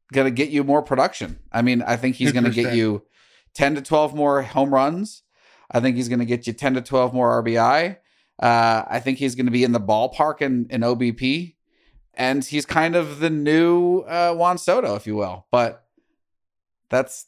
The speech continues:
Speaker 1: that's what I have to say.
Speaker 2: I agree. I agree with what you said.
Speaker 1: Yeah.
Speaker 2: I did have Pete Alonso as my keeper.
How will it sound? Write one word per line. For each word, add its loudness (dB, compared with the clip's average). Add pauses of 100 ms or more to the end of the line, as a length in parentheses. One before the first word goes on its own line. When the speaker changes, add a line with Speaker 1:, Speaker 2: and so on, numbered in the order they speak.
Speaker 1:
that's -2
what 2
I 4
have -2
to -12
say. -2 (460)
Speaker 2:
I 4
agree. 0
I 2
agree 0
with -2
what 0
you -6
said. 0 (880)
Speaker 1:
Yeah. -2 (260)
Speaker 2:
I 2
did 0
have 2
Pete -2
Alonso 0
as -2
my -2
keeper. -12